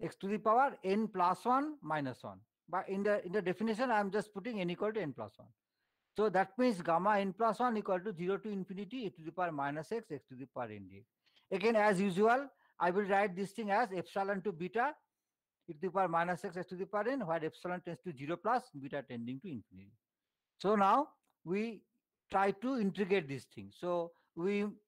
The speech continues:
make an integration by parts. Integration by parts, taking x to the power n as the first function. So even x to the power is the first function,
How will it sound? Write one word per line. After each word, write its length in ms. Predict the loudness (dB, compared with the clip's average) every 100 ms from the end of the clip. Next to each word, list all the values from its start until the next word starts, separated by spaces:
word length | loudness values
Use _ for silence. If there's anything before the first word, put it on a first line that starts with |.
| _ _ _ _ _
make 320 | -4 0 0 2
an 220 | 2 2
integration 640 | -2 -2 2 2 4 2
by 200 | 2 0
parts. 680 | 2 2 2 0 -12 -20 _ _ -12
Integration 520 | -10 -8 -8 -8 -6
by 220 | 0 -2
parts, 520 | 0 0 0 -2 -8 _ _ _
taking 440 | 0 0 -2 -4 -4
x 160 | -8
to 120 | -10
the 120 | -10 -4
power 260 | -2 0
n 160 | 0 0
as 140 | -2 -2
the 280 | 2 2 2 -4 _ _
first 260 | 2 2 2
function. 460 | -2 -2 -4 -16 -18 _ _ _ _ _ -14
So 200 | -2 2
even 220 | 4 2
x 160 | 0 -2
to 80 | -8
the 80 |
power 160 | -4 -2
is 60 | -2
the 80 |
first 320 | 2 0 0 0
function, 440 | -2 0 -2